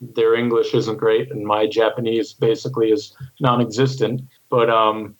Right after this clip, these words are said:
you know, it's just so cool to think that, that there's people all over the world that really love this stuff, um, you know, as much as I do.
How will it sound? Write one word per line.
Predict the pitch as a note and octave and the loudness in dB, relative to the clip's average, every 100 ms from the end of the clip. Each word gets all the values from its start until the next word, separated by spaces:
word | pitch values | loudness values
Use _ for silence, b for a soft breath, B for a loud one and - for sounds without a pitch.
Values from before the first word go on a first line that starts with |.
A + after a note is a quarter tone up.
| _ _ | _ _
you | E3 | -4
know, | C#3 B2+ | 0 2
it's | F3 C3+ | 0 -2
just | A3+ G#3+ | -4 -2
so | - F#3+ - | 0 0 0
cool | - A3 D3+ | -2 0 2
to | A2 | 2
think | - C3 B2+ | 0 -2 0
that, | A#2 A2+ - | -2 -2 -4
that | A2+ A2 - | -2 -2 -4
there's | B2+ A2 - | -2 -2 -2
people | C#3 C3 B2 A#2+ - | -4 0 0 0 -2
all | - C#3+ C#3+ | -2 0 0
over | B2 | 2
the | A2+ | 0
world | A2 C3 D#3 A2+ G#2+ - _ _ | 0 0 0 0 -4 -10 _ _
that | B2+ A#2 | -2 -2
really | B2 C3+ C#3+ | 0 0 0
love | A2+ A#2 - | 0 0 0
this | A#2+ - | -4 -4
stuff, | - G#2+ G#2 A#2 - _ _ - | -8 -6 -4 -6 -12 _ _ -6
um, | G#2 G2 F#2+ G2 - - | -2 0 -2 -6 -12 -16
you | C#3 | -8
know, | C#3 G2+ | -4 -2
as | A2+ | -2
much | A2 A2+ B2+ | -2 -4 -2
as | B2 | -2
I | B2 | 0
do. | D3 G#2+ G#2+ A2 | 2 2 0 -2